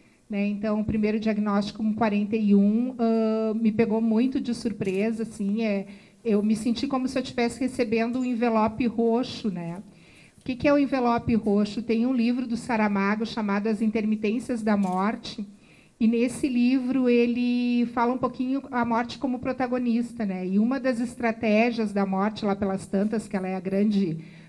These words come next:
ah, personagem deste livro, ela utiliza, então, o envelope roxo como uma nova estratégia. Ela manda um envelope roxo pras pessoas,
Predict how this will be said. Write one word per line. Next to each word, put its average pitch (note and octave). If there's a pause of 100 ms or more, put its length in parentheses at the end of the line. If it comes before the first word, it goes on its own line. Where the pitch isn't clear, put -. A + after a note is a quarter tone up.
(120)
ah, F3+ (480)
personagem A3
deste G3+
livro, A#3 (260)
ela A#3
utiliza, A#3+
então, A#3+
o C4
envelope A#3
roxo A#3
como B3+
uma B3+
nova A#3+
estratégia. A3+
Ela G3
manda G3+
um A#3+
envelope G#3+
roxo G#3+
pras G3+
pessoas, G#3+